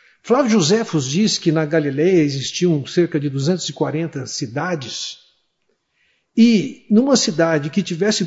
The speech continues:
dez judeus, eles formavam uma sinagoga. E algumas cidades podiam ter muito mais do que uma sinagoga. Calcula-se que em Jerusalém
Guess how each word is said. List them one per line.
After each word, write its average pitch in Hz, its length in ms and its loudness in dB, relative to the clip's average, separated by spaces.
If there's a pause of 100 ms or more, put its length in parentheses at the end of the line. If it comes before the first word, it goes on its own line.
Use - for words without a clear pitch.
(180)
dez 226 340 2
judeus, 175 460 4
eles 220 160 2
formavam 190 380 0
uma 202 100 -2
sinagoga. 196 600 -2
E 151 100 2
algumas 190 400 2
cidades 185 460 -4
podiam 214 340 0
ter - 560 0
muito 285 580 8
mais 151 540 2
do 156 80 -4
que 165 240 0
uma 160 180 2
sinagoga. 170 680 -4 (720)
Calcula-se 208 560 2
que 180 100 2
em 160 60 6
Jerusalém 165 680 4